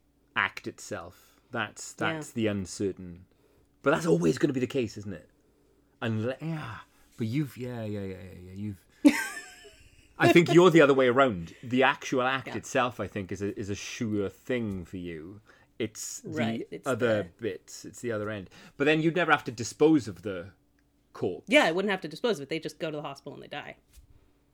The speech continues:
Speaker 1: Mm, that
Speaker 2: So
Speaker 1: is
Speaker 2: as
Speaker 1: good.
Speaker 2: long as there's nothing to connect me in the first place.
Speaker 1: That is good.
Speaker 2: <laughs>
Speaker 1: Maybe that's the, well, I,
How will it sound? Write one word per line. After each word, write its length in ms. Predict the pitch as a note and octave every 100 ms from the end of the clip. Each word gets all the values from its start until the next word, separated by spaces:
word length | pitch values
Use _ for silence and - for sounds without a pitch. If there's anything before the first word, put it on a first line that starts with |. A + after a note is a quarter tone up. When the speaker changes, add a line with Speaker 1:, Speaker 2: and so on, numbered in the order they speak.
| _ _ _ _ _ _ _ _ _ _ _ _ _ _ F2+
Speaker 1:
Mm, 140 | F2
that 80 | -
Speaker 2:
So 200 | F#3 E3
Speaker 1:
is 80 | D#3
Speaker 2:
as 20 |
Speaker 1:
good. 60 | G#3
Speaker 2:
long 240 | G3+ F#3+
as 160 | F3+ F3
there's 200 | F3 E3
nothing 320 | F3 F3+ E3
to 60 | E3
connect 440 | F3+ F3+ F3+ -
me 300 | F3 D#3+ D#3 _ _ _ -
in 80 | D#3
the 60 | C#3
first 400 | - D4+ D#4 -
place. 480 | F3 C#3+ G#3 - -
Speaker 1:
That 160 | -
is 140 | F2 -
good. 260 | F2 F2+ _ _ _ _ _ _ _ _ _ _ _ _ _
Speaker 2:
<laughs> 100 | A3+ - - - _ _
Speaker 1:
Maybe 220 | A#2 D#4
that's 260 | B2 G#3 -
the, 280 | C3 A2+ - G4+ - F#3 D#3 -
well, 120 | G#3 G3+
I, 180 | F#3